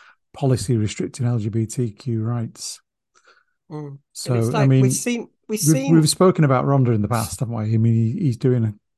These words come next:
Speaker 1: some pretty awful things with laws
Speaker 2: Well,
Speaker 1: in Florida.
Speaker 2: I mean, I'm not, I, I'm not sure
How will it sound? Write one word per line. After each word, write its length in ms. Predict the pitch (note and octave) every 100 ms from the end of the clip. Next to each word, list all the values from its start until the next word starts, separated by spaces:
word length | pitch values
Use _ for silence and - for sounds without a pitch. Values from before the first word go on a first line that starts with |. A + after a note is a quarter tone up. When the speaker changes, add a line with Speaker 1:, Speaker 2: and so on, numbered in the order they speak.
| _
Speaker 1:
some 220 | - B2
pretty 200 | A#2 D#3
awful 300 | B2 A#2 A2
things 320 | G2+ A#2+ A#2
with 220 | A#2+ G#2 _ _ _ _ _ -
laws 340 | A#2+ A#2 A2
Speaker 2:
Well, 140 | G#3+
Speaker 1:
in 60 | -
Florida. 360 | C3+ A#2 A2 - _ _ _ _ _ _ _ _ _ _ _ _ _ _ _ -
Speaker 2:
I 60 |
mean, 180 | F#3 G3
I'm 120 | G3+
not, 200 | A#3 A3 G3+
I, 160 | G3+
I'm 180 | - G3+
not 220 | A#3 -
sure 640 | - - G#3 G3+ F#3+ F3